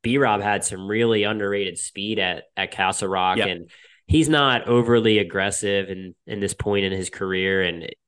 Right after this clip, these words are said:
Speaker 1: you know, I think he coulda did better on, you know, I think that was
Speaker 2: And
Speaker 1: his
Speaker 2: they
Speaker 1: best
Speaker 2: talked
Speaker 1: T T
Speaker 2: about that.
Speaker 1: finish.
Speaker 2: Yeah, I was gonna say, I think that's one of the best he's done. I know he's always been really hard on himself, and you've talked about it a little bit, that sometimes maybe being so hard on yourself is, is kind of,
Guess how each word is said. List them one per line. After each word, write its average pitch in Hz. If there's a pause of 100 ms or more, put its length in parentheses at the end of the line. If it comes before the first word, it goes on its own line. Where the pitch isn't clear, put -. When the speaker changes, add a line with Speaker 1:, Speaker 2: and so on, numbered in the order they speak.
(120)
Speaker 1:
you 101
know, 90
I 95
think 110
he 104
coulda 104
did 85
better 92
on, 92
you 95
know, 85
I 95
think 175
that 180
was 151
Speaker 2:
And 131
Speaker 1:
his 214
Speaker 2:
they 110
Speaker 1:
best 113
Speaker 2:
talked 196
Speaker 1:
T -
T 120
Speaker 2:
about 123
that. 113
Speaker 1:
finish. 90
Speaker 2:
Yeah, 120
I 113
was 147
gonna 123
say, 131
I 147
think 151
that's 113
one 120
of 110
the 107
best 107
he's 107
done. 123
I -
know 131
he's 151
always 113
been 104
really 107
hard 95
on 101
himself, 98
and 110
you've 165
talked 113
about 92
it 92
a -
little 101
bit, 90
that 85 (360)
sometimes 131
maybe 107 (320)
being 143
so 104
hard 95
on 92
yourself 92
is, 95
is 95
kind 104
of, 92